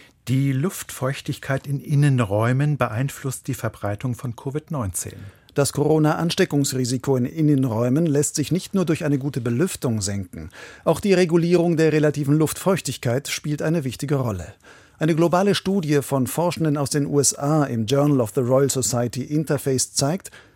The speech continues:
Speaker 2: bei sehr trockener, aber auch bei vergleichsweise feuchter Innenluft kommt es eher zu einer Häufung von Corona-Infektionen.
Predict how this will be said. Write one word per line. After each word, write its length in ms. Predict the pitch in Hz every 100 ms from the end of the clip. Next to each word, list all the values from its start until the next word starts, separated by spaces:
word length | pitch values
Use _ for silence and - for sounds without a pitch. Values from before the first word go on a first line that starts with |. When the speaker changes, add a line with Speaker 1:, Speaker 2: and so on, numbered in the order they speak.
| _ _
Speaker 2:
bei 140 | - 151
sehr 240 | 160 165
trockener, 580 | - 190 - 117 92 - -
aber 220 | 131 160
auch 120 | 170
bei 120 | 208 196
vergleichsweise 600 | 196 170 165 160 156 156
feuchter 480 | - 196 - 120 117
Innenluft 420 | 123 143 180 - - - -
kommt 200 | 180 226
es 140 | -
eher 420 | - 165 135 123
zu 140 | - 156
einer 260 | 147 165
Häufung 420 | 139 151 - 107 107
von 200 | 127 127
Corona-Infektionen. 1120 | 139 143 143 113 107 - 95 - 92 82